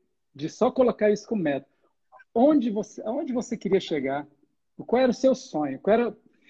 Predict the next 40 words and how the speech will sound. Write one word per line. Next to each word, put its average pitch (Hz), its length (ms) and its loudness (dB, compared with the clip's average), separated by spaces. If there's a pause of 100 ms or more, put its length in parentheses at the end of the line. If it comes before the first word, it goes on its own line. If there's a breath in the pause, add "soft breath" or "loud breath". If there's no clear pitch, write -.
(320 soft breath)
onde 233 220 4
você 233 260 4
estava 214 300 0
mirando, 143 420 -2
qual 190 160 2
era 220 80 2
o 214 40 2
norte, 165 680 -4 (880)
e 175 140 4
além 202 280 4
disso, 165 460 0 (100)
o 190 120 -2
que 226 180 2
que 220 100 -8
você 220 260 0
se - 140 -4
agarrou 180 500 2
pra 196 180 -2
você 180 320 0
não 190 260 0
sair 185 420 0
dessa, 180 480 -2 (640)
dessa 147 300 0
linha? 131 360 0 (100)
Porque 139 300 -2
foram, 160 520 4 (100)
foi 147 160 2
um 151 140 2
ano 175 160 2
e 208 40 -2
quatro 208 340 -2
meses, 165 580 2
né, 131 240 -6
que - 100 -18
você 143 260 -8
disse 147 340 2
aí, 151 220 4 (160)
seguindo 156 600 0
à 190 80 -2
risca. 147 540 -12